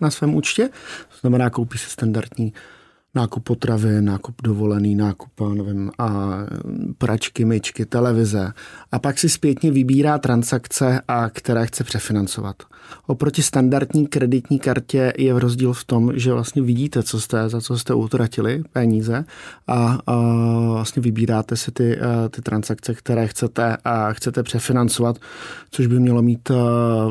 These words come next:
vliv na vaší, a, na vaše finanční, na vaší finanční gramotnost nebo finanční, a, zdraví.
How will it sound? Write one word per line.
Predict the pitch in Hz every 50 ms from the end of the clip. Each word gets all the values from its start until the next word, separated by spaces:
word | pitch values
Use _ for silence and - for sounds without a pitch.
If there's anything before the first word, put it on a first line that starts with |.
| -
vliv | - 120 127 123 120 - -
na | 127
vaší, | 113 113 113 - - - 120 117 113 113 -
a, | 117 113 113 110 107 107 110
na | 110 113
vaše | 110 110 107 - 120 117
finanční, | - - 113 113 113 104 - - 123 117 113
na | 110 110
vaší | 110 104 - - 120
finanční | - - 113 110 107 - 135 120
gramotnost | 113 110 101 107 113 113 - - 110 - -
nebo | 110 104
finanční, | - - 117 110 107 101 - - - 110 107 -
a, | - 107 107 104 104 101
zdraví. | 98 98 101 101 92 104 113